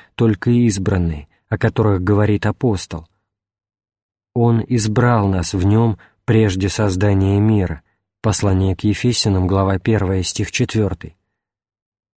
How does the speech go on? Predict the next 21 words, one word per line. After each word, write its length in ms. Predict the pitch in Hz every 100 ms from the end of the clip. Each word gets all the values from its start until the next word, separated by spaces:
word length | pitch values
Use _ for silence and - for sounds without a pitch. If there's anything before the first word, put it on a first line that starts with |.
| _ _ _ 110
Ведь 240 | 113 -
и 40 |
сам 280 | 123 139 135
Спаситель, 760 | - - 127 - 135 117 87 73 - _ -
сказав: 520 | - 107 95 113 - - _ _
«Много 480 | - 107 131 131 110
званых, 560 | 90 98 104 95 80 - _ -
а 140 | 104
мало 340 | 107 110 107
избранных», 800 | 107 127 113 101 101 90 78 - _ _ _ _
Евангелие 600 | 110 110 104 101 98 98 92
от 100 | 107
Матфея, 500 | 101 - 123 120 95
глава 300 | 95 95 101
двадцать 360 | 95 98 -
вторая, 420 | - 117 117 110
стих 300 | 92 - 98
четырнадцатый, 840 | - 123 120 101 95 - 90 - - _ _ _ _ _ _ -
желал 480 | 98 110 113 110 107
этим 340 | 101 110 104
показать, 640 | 104 101 110 98 123 139